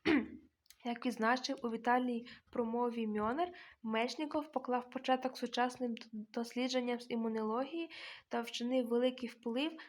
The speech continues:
на весь хід її розвитку. Цьому моменту передували десятки років д-, досліджень, відсутність фінансування та підтримки,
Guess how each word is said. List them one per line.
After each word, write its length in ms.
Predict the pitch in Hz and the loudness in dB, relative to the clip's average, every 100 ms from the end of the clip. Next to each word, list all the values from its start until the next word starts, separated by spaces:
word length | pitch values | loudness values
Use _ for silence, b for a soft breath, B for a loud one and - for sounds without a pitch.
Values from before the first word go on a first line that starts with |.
| B | B
на 140 | 233 226 | -4 -2
весь 220 | 226 226 | -2 -4
хід 460 | - 247 294 294 | -6 -4 -4 -4
її 500 | 240 226 233 254 269 - | -4 -4 -2 -2 -4 -6
розвитку. 800 | 220 220 214 208 202 - 208 208 _ _ _ _ _ - _ _ _ _ B B B _ | -2 0 -2 -4 -10 -12 -14 -14 _ _ _ _ _ -20 _ _ _ _ B B B _
Цьому 280 | 269 302 311 | -2 -2 0
моменту 460 | 269 240 302 311 | 0 0 -2 -2
передували 880 | 294 240 226 220 220 240 247 240 233 | -2 0 0 0 2 2 2 0 -2
десятки 680 | 226 226 226 240 247 - 240 | -2 -4 0 0 0 -2 -2
років 420 | 233 240 240 226 | -2 -2 -4 -6
д-, 140 | 220 233 226 _ - | -6 -10 -12 _ -6
досліджень, 640 | 233 - 220 214 302 320 B B B 247 | -6 -4 -6 -4 -4 -6 B B B -12
відсутність 520 | 233 277 277 285 254 | -4 -2 -2 -2 -2
фінансування 800 | 240 240 233 226 220 277 302 269 | -2 0 -2 -2 0 0 -2 -4
та 200 | 240 247 | -2 -2
підтримки, 640 | 269 262 240 214 220 | -4 -2 -2 -2 -4